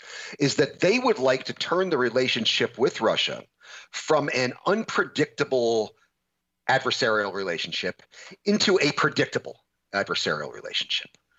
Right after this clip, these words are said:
to make it s-, more similar to what our relationship was with the Soviet Union. It was adversarial,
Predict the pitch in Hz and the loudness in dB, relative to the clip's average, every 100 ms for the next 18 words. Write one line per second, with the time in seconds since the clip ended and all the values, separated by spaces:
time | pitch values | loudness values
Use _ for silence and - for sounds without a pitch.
0 | _ - 147 170 185 - - 196 160 175 | _ -2 2 4 2 0 0 0 2 2
1 | - 175 147 131 123 131 123 117 113 117 | 4 2 4 2 2 2 2 2 2 0
2 | - - 127 113 107 110 - - 104 101 | 0 -2 0 0 0 -2 0 2 2 2
3 | 101 80 92 113 - 190 196 - 175 160 | -2 -4 -4 -4 0 2 2 2 4 4
4 | 156 | 4